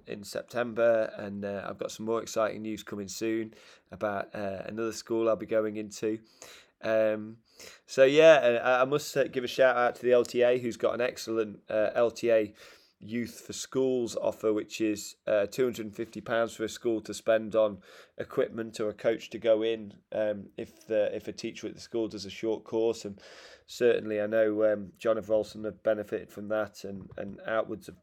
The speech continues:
uh, have a, as well, I'm sure. Um, so do search up that if you, uh, if you're interested. Um, so yeah, school report, eh? School report. I think I probably over the times had, uh,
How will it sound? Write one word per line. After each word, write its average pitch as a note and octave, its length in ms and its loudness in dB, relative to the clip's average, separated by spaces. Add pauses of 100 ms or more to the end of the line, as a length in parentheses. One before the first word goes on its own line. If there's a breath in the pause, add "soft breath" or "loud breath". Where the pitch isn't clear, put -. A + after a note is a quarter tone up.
(160)
uh, G2+ 240 -4
have G#2+ 200 -4
a, G#2+ 120 -6 (120)
as G2+ 140 -6
well, A2 180 2
I'm G2+ 80 -6
sure. A2+ 400 0 (500 loud breath)
Um, G#2 340 0
so G#2+ 160 -6
do A#2+ 240 -2
search - 400 0
up - 160 -4
that A2 240 2
if G2+ 180 -16
you, G#2+ 300 -4
uh, G#2 220 2 (100)
if G#2+ 160 -8
you're G#2+ 140 -2
interested. G2+ 600 -6 (800 loud breath)
Um, B2 480 2
so - 160 -2
yeah, F#3 300 8
school G3 380 8
report, F3+ 500 8
eh? C#3 320 4
School F3 320 0
report. D#3 340 6
I C3 80 8
think D#3+ 240 -2
I D3 140 8
probably B2 340 2
over A#2+ 220 4
the A2+ 80 -6
times B2 380 4
had, A#2+ 320 2
uh, B2+ 220 6